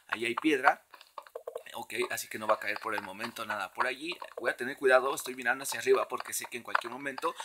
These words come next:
si no me fijo, me va a caer todo encima. Así que me voy a llevar todo esto. Y esperen, uy, uy, uy, uy, uy, uy, uy, uy. <laughs> Pensé que iba a caer todo, pero no, qué bueno que no cayó todo. Así que vamos a recoger esto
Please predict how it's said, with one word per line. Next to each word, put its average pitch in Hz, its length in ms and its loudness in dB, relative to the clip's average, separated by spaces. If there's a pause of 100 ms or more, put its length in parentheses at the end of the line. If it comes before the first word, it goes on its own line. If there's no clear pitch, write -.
(220)
si 110 100 -6
no 147 120 0
me 202 100 6
fijo, 170 420 2 (180)
me 131 100 4
va 135 100 10
a - 40 4
caer 139 200 2
todo 135 200 10
encima. 104 340 -4
Así - 200 -2
que 180 140 -2
me 123 140 -6
voy 135 120 0
a - 20 6
llevar 143 240 4
todo 156 260 -8
esto. 165 380 -4 (760)
Y 151 220 -6 (160)
esperen, 147 320 2 (140)
uy, 151 180 0
uy, 156 140 6
uy, 151 120 4
uy, 147 120 2
uy, 147 120 2
uy, 147 140 2
uy, 127 120 0
uy. 120 200 -4
<laughs> - 560 -4 (400)
Pensé - 180 0
que 175 120 6
iba 170 60 10
a 160 40 4
caer 135 220 10
todo, 123 260 8
pero 117 180 6
no, 123 200 4
qué 139 100 0
bueno 127 240 4
que 113 80 -6
no 110 100 -6
cayó 104 280 -2
todo. 135 260 -4
Así - 200 -4
que - 100 -6
vamos 123 240 0
a 120 60 -10
recoger 113 380 -6
esto 160 320 0